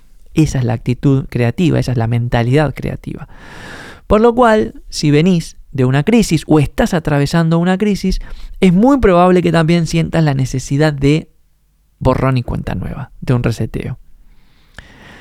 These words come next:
Esa es la segunda situación. Y la tercera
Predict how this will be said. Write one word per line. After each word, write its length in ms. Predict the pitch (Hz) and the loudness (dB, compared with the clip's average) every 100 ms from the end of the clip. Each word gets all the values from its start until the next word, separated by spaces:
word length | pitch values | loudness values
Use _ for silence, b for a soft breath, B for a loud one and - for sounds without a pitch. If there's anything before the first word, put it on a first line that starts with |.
| B B | B B
Esa 160 | 240 | 2
es 40 | 247 | 4
la 80 | 233 | 4
segunda 360 | 220 220 185 | 4 4 4
situación. 440 | 165 160 156 160 165 | 2 2 2 2 4
Y 40 | |
la 120 | 208 | 4
tercera 760 | 208 240 240 - 269 170 190 | 4 2 2 4 4 4 2